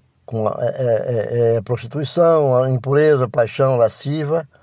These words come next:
desejo maligno e avareza, que é a idolatria do crente. Por essas coisas é que vem a ira de Deus sobre os filhos da desobediência. Jesus disse que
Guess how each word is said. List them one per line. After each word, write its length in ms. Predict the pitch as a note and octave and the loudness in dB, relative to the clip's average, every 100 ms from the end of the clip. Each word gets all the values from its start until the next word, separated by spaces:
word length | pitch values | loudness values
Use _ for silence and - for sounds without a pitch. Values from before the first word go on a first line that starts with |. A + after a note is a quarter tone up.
| _ _ _ _ _ _ | _ _ _ _ _ _
desejo 520 | B2 C3+ B2 D#3+ B2+ | -2 0 2 2 2
maligno 480 | C3 A#2+ D#3+ F3 E3 | 2 2 0 -2 -4
e 100 | D#3 | 2
avareza, 600 | D#3 D3 D#3+ B2+ B2 G#2 | 2 4 2 2 -2 -4
que 240 | G2 C3 B2 | -8 -2 2
é 60 | |
a 40 | A#2 | 2
idolatria 760 | A2 A#2 B2 - G#2 G#2 G#2+ A2 | 2 2 0 -4 -2 -2 -2 -10
do 140 | G#2+ | -12
crente. 340 | - G2 F2 - | -6 -6 -6 -4
Por 160 | G#2 | -2
essas 280 | G#2 G2+ - | -2 -4 -8
coisas 480 | - A2+ D3+ E3+ G#3+ - - - | -2 2 2 0 -4 -6 -20 -18
é 80 | - | -10
que 140 | B2+ D#3 | -4 -2
vem 180 | C#3+ | 0
a 140 | D#3+ C#3+ | 2 2
ira 300 | D3+ F3+ D#3 | 2 0 0
de 120 | C#3+ | -4
Deus 720 | A#2 B2+ D#3 F3+ F#3 B2+ B2+ | -2 0 2 2 0 -2 -6
sobre 400 | - E3 E3+ C3+ - - | -4 -2 -2 -4 -12 -12
os 160 | G#3+ | -10
filhos 600 | F#3+ - - A#3 C4 F3 C3+ | -10 -14 -6 -4 -2 -2 0
da 340 | A#2+ G#2+ - | 2 2 2
desobediência. 800 | G2+ G#2+ G#2+ G2 F#2+ F2+ - _ _ _ _ _ _ _ _ _ _ _ - _ _ _ _ _ - - | -4 -6 -4 -6 -8 -10 -14 _ _ _ _ _ _ _ _ _ _ _ -20 _ _ _ _ _ -20 -8
Jesus 440 | C#3 F3 F3 A#3+ | 0 0 2 0
disse 360 | F3+ F#3+ G3+ F3 | 0 -2 -2 -6
que 440 | D3 D#3+ D3 A2+ | -4 -2 0 -2